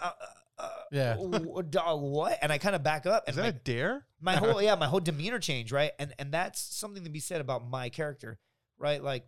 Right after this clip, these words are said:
Speaker 1: granted, I took the fight on eight day or eleven day notice, some shit like that.
Speaker 3: Mm.
Speaker 1: And he had a full camp.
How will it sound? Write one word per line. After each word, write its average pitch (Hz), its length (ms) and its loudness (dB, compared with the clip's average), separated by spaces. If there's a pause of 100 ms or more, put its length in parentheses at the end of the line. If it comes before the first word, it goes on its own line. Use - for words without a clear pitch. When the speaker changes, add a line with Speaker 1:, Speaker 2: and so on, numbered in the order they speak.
(240)
Speaker 1:
granted, 151 340 -2
I 143 80 0
took 160 160 -6
the 135 80 -10
fight 139 380 -4
on 117 460 -8 (100)
eight 147 160 -10
day 123 400 -6
or 104 40 -8
eleven 131 280 -6
day 131 100 -4
notice, 117 280 -10
some 135 100 -12
shit 131 160 -8
like 127 120 -2
that. 135 220 -2 (100)
Speaker 3:
Mm. 113 220 -12 (500)
Speaker 1:
And 131 100 -10
he 139 60 -6
had 131 80 -2
a - 60 -10
full 156 120 -6
camp. 170 260 -2